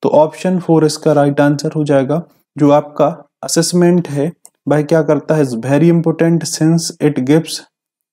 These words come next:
insights into children's understanding and helps the teacher to reflect on their, on her pedagogy, कि बच्चा किस तरीके से सीखता है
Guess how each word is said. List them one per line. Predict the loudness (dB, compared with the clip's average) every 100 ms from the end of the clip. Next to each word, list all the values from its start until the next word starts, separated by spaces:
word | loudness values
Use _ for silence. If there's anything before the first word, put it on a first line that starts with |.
| _ 0
insights | 0 2 2 0 -2 -6 -2
into | -2 0 0
children's | 0 0 0 0 0 -2 -8 -16 -4
understanding | 2 4 4 0 -2 0 2 2 2
and | 0 -2 -4 0
helps | 2 2 -2 -4
the | -4 -2
teacher | -2 -2
to | -4 -2 -2
reflect | -2 0 0 0 -6 -8
on | -2 2
their, | 2 2 0 -2 -6 -20 -20 -2
on | 0 0
her | 0 -2 -2
pedagogy, | 0 0 2 0 0 -2 -6 _ -20 _ _ _
कि | 2 2 2
बच्चा | 0 -2 -2 -2 0
किस | -2 -2 -4 -2
तरीके | 0 2 0 -2
से | -4
सीखता | -4 0 0 0 -2
है | -2 -4